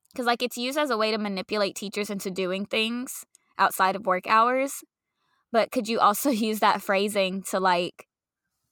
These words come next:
explain all the things you just said, like why kids deserve real books and not packets, or why kids deserve, like, certain freedoms, or, or why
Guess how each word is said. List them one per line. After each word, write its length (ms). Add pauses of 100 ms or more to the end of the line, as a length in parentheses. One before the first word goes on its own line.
(500)
explain 800 (180)
all 120
the 100
things 240
you 60
just 220
said, 200
like 160
why 220
kids 260
deserve 640 (600)
real 200
books 320
and 100
not 180
packets, 440
or 140
why 240
kids 340
deserve, 360
like, 240 (1200)
certain 340
freedoms, 640
or, 420 (100)
or 440
why 220